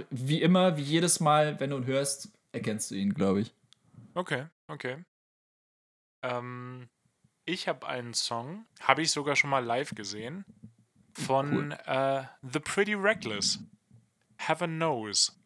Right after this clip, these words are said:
Speaker 1: Okay, den kenn ich echt nicht.
Speaker 2: Ja, hätte ich mich mal weiter aus dem Fenster gelehnt. Äh, The Pretty Reckless mit ihrer Frontfrau Taylor Momsen. Der ein oder anderen wird sie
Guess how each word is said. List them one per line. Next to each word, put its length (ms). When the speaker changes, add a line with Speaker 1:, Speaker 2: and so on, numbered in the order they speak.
Speaker 1:
Okay, 200
den 120
kenn 160
ich 100
echt 220
nicht. 240
Speaker 2:
Ja, 120
hätte 240
ich 80
mich 140
mal 140
weiter 220
aus 120
dem 140
Fenster 380
gelehnt. 580
Äh, 300
The 60
Pretty 320
Reckless 880
mit 300
ihrer 300
Frontfrau 1200
Taylor 340
Momsen. 800
Der 200
ein 180
oder 180
anderen 540
wird 280
sie 400